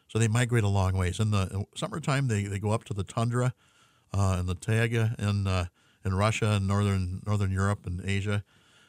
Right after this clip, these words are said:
um, get all those grasses and those other plants that they, they graze on. When winter comes and those are c-, covered up with snow and ice, they actually migrate south, so they still have food sources.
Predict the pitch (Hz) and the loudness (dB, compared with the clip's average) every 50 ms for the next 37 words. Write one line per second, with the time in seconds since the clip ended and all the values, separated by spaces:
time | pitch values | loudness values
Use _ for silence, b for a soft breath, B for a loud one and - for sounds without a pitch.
0 | b b - 98 98 92 95 92 98 98 107 104 107 107 101 104 95 98 - 104 | b b -2 0 2 2 2 0 -2 -2 -2 0 0 2 0 0 -2 -2 -2 0
1 | 101 107 104 104 - 113 101 95 98 95 92 95 101 104 104 101 - - 101 104 | 2 4 4 4 2 0 -2 -2 -2 -2 0 0 2 0 0 -2 -2 -2 0 0
2 | 98 98 - 92 - - 90 90 92 92 95 92 92 90 85 92 - - - - | 0 -2 -4 -8 -6 -4 -4 -4 -2 -2 -2 -2 -2 -2 -4 -6 -10 -12 -8 -4
3 | 101 107 113 107 98 107 101 98 104 110 113 b b b b b b b b b | 0 0 0 2 2 2 2 2 2 0 -2 b b b b b b b b b
4 | b b b b b b b _ _ _ 117 113 123 147 214 262 302 262 254 - | b b b b b b b _ _ _ -2 0 0 0 0 0 -2 -4 -4 -2
5 | 95 107 117 110 107 95 104 113 120 113 104 101 - - _ _ _ _ _ _ | -2 -2 0 -2 0 0 0 0 0 0 -2 -6 -8 -14 _ _ _ _ _ _
6 | _ _ _ _ - - 147 135 127 120 151 147 104 104 - b b b b b | _ _ _ _ -6 -2 0 0 2 2 2 0 -2 -2 -4 b b b b b
7 | b b b b b b b b _ - - 113 110 101 - - - 202 254 254 | b b b b b b b b _ -8 -2 -2 0 0 0 -2 0 -2 0 0
8 | 196 139 127 - 107 117 131 - - 117 120 117 - - - 113 117 110 104 117 | 2 2 2 2 2 0 0 0 0 0 0 -2 -4 -4 -2 -2 0 0 -2 -4
9 | - - 117 110 107 110 117 110 110 101 95 - - - 143 123 123 120 - - | -4 -4 -2 0 0 0 0 2 0 0 -2 -4 -4 -4 -2 0 0 -2 -4 -4
10 | 98 98 90 - - 110 104 101 104 92 95 - - 143 135 135 - - 92 92 | -4 -4 -4 -4 -4 -4 -2 0 0 -2 -2 -2 -4 -4 -2 -2 -4 -6 -6 -6
11 | 95 - - - | -8 -12 -16 -18